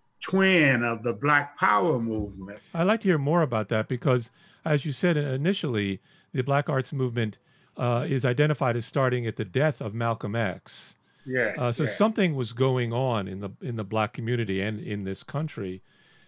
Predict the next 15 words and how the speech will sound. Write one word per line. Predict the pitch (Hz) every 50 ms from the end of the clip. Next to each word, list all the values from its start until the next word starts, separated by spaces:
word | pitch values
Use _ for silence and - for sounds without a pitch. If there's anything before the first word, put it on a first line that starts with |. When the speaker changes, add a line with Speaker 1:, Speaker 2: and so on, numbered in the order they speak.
| _ _ 127
Speaker 1:
Yes. | 127 120
Speaker 2:
that | 117 120 120 123 190
inspired | 165 139 160 180 - - - - - 139 139 143 151 151 131 120 113 104 98 107 - _ _ _ _ _ _ _
something | - - - - 185 220 196 - 147 127 113 107
to | 101 110
happen, | 107 143 170 151 139 - - 104 - 98
inspired, | 117 107 - - - 127 117 113 107 101
uh, | 104 117 107 107 120
Amiri | 120 104 110 110 104 101 92
Baraka | 95 95 110 120 135 143 - - 143 131
to | 127 131
do | 120 147
something, | 127 - 151 131 117 101
inspired | 95 - - - 120 107 104 98 92 82
you. | 104 120 123 131 135